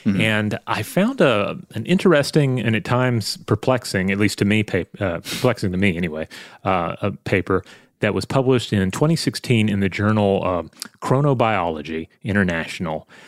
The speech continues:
Speaker 2: uh, by, uh, Reinberg et al., titled Seven-Day Human Biological Rhythms, An Expedition in Search of Their Origin,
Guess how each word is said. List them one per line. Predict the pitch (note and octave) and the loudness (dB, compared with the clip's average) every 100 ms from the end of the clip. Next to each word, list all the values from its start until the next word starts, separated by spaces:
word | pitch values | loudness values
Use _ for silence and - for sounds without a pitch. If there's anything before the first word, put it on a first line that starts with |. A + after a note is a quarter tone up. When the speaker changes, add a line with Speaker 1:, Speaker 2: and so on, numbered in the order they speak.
| - - | -14 -4
Speaker 2:
uh, | F2+ | -2
by, | E2+ G2+ F2+ F2+ F#2 | 0 2 2 0 0
uh, | F#2 F2 | 0 -2
Reinberg | F2+ G2+ G#2 B2 A#2+ A2+ G#2+ | -2 0 0 0 2 2 2
et | F#2 F#2 | 0 -2
al., | - F#2 E2 D2+ - | 0 0 0 -2 -4
titled | - A#2 G#2 F2+ - _ | 0 0 0 -2 -8 _
Seven-Day | - - D3 E3+ E3 B2+ B2+ | -8 0 2 4 4 4 2
Human | A#2 A#2+ G#2+ G2 | 2 2 4 2
Biological | F2 G2+ G2+ G2 F#2+ G2+ F#2+ E2 | 2 2 2 2 0 0 0 2
Rhythms, | F2+ F#2+ E2+ E2+ - - - - - - | 2 2 0 -8 -10 -12 -14 -20 -18 -4
An | F#2+ G2+ | -2 0
Expedition | C3+ - - A2+ C3 - C3+ C3 | 0 -2 -2 2 2 2 0 0
in | G#2+ | -2
Search | G2 - A#2+ A2 | 0 2 2 2
of | G2+ | 0
Their | A2 G2 | 2 0
Origin, | F2+ A#2 C#3 B2+ D3+ D3+ | 2 4 4 4 2 0